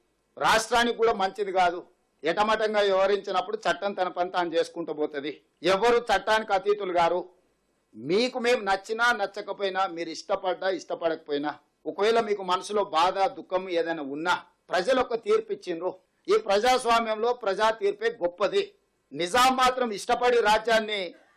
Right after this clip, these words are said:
భారత ప్రభుత్వానికి పండిత్ జవహర్లాల్ నెహ్రూ, వల్లభాయ్ పటేల్ కప్పచెప్పిండా? మేం మిమ్మల్ని ఏం అవమానించి, మిమ్మల్ని ఏం అనుమానించి, మీ పట్ల మేము అభ్యంతరకరంగా వ్యవహరించింది ఏం లేదే. రాష్ట్ర అవతరణ దినోత్సవానికి మా అధికారికంగా మేము ప్రోటోకాల్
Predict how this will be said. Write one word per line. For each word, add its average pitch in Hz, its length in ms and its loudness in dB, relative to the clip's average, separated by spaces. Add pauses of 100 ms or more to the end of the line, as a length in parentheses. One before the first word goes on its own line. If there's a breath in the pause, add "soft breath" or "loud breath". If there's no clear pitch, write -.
(120 soft breath)
భారత 220 300 2 (100)
ప్రభుత్వానికి 214 640 0
పండిత్ 196 380 -2
జవహర్లాల్ 208 440 2
నెహ్రూ, 202 300 0
వల్లభాయ్ 185 420 0
పటేల్ 202 280 -2
కప్పచెప్పిండా? 160 680 -4 (340)
మేం 208 320 2
మిమ్మల్ని 240 360 4
ఏం 254 100 4
అవమానించి, 247 760 2 (320)
మిమ్మల్ని 226 360 4
ఏం 254 100 4
అనుమానించి, 240 720 2 (280)
మీ 185 140 0
పట్ల 220 400 2
మేము 247 260 2
అభ్యంతరకరంగా 240 720 2
వ్యవహరించింది 226 640 2
ఏం 220 100 4
లేదే. 214 340 4 (280)
రాష్ట్ర 226 280 2
అవతరణ 233 380 2
దినోత్సవానికి 240 680 2
మా 226 140 2
అధికారికంగా 233 680 2
మేము 220 200 0
ప్రోటోకాల్ 220 540 2